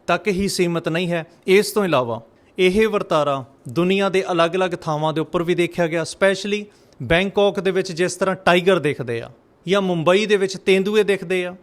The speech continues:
ਤੇ ਜਾਂ ਫਿਰ ਕੈਨੇਡਾ ਜਾਂ ਨਾਰਥ ਅਮਰੀਕਾ ਦੇ ਵਿੱਚ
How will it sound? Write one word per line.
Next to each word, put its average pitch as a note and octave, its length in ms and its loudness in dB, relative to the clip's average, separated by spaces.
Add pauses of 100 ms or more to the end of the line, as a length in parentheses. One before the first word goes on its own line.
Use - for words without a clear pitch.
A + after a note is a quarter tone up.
(140)
ਤੇ G3 80 0
ਜਾਂ G3 180 0
ਫਿਰ F#3 180 -2
ਕੈਨੇਡਾ F#3 580 0 (100)
ਜਾਂ F#3+ 100 0
ਨਾਰਥ F3+ 400 0
ਅਮਰੀਕਾ D#3+ 480 0
ਦੇ D#3 100 -4
ਵਿੱਚ D#3 300 -4